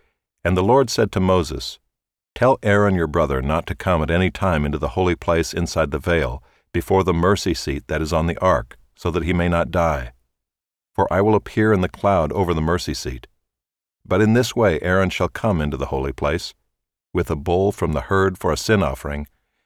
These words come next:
and a ram for a burnt offering. He shall put on the holy linen coat, and shall have the linen undergarment on his body, and he shall tie the linen sash around his waist, and wear the linen turban.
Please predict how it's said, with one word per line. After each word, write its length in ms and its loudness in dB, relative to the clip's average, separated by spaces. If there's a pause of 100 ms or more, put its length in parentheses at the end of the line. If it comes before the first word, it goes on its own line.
(140)
and 120 -2
a 60 2
ram 420 2
for 200 0
a 40 2
burnt 280 0
offering. 420 -8 (1000)
He 120 0
shall 180 2
put 160 -2
on 140 4
the 80 2
holy 320 4
linen 340 2
coat, 400 0 (400)
and 160 -2
shall 120 -4
have 140 -2
the 80 -4
linen 400 0
undergarment 560 0
on 140 -2
his 120 -4
body, 440 -4 (520)
and 100 0
he 100 0
shall 180 0
tie 280 0
the 100 -2
linen 320 0
sash 500 -2
around 280 0
his 140 -6
waist, 440 -2 (400)
and 140 -4
wear 200 4
the 100 0
linen 320 0
turban. 520 -2